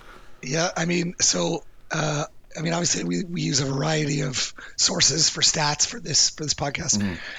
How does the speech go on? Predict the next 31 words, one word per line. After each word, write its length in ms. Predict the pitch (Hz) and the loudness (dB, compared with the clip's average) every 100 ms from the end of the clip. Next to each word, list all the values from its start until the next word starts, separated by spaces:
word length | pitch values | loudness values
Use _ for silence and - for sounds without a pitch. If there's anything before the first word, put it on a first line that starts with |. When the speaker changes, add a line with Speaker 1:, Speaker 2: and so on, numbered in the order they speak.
| - | -8
Speaker 1:
But 300 | - 175 - | 0 0 0
if 140 | 160 165 | -2 -2
you 100 | 185 | 0
look 220 | 190 - - | 0 0 0
at 240 | 175 180 - - - | 0 0 -6 -18 -12
the, 380 | 165 156 151 143 | -4 -2 -2 -4
the 100 | 135 - | -6 -2
player 280 | 180 - | 0 2
scores 580 | 139 170 180 147 139 - - | 4 4 2 2 2 0 -4
on 140 | 151 | -4
FOTMOB, 560 | 143 185 175 165 147 143 - - - - - - - - | -2 0 0 0 0 -2 -8 -14 -14 -14 -14 -14 -10 -2
every 540 | 175 170 226 233 226 - | -2 0 0 0 -2 -6
player 540 | - 185 175 165 175 - - | -4 -2 0 0 -2 -6 -2
we 80 | 135 | 2
started 460 | - 175 180 165 | 2 2 0 -2
yesterday 580 | 151 139 - 151 147 151 - - - - - - - | 0 0 0 -2 -4 -6 -12 -20 -20 -18 -18 -16 -12
was 240 | 240 254 - | -6 -2 -2
over 300 | 175 180 175 170 | 0 0 0 4
a 40 | |
seven, 520 | - - 156 135 120 - - - - - - - - | 4 6 2 0 -6 -12 -16 -16 -18 -18 -20 -20 -14
which 220 | - 147 180 | -4 2 4
is 160 | 143 | 4
insane. 540 | 165 - - 170 160 113 | 2 4 6 4 2 2
Speaker 2:
Yeah, 80 | |
that 120 | 117 120 | 4 6
never 220 | 127 117 | 4 4
happens. 340 | 90 85 82 | 2 0 2
Speaker 1:
Every 380 | 165 180 185 185 | 2 4 4 4
single 480 | 160 - 190 175 165 | 4 4 4 2 2
one. 220 | 160 139 | 0 -2
Speaker 2:
<laughs> 60 | - | 0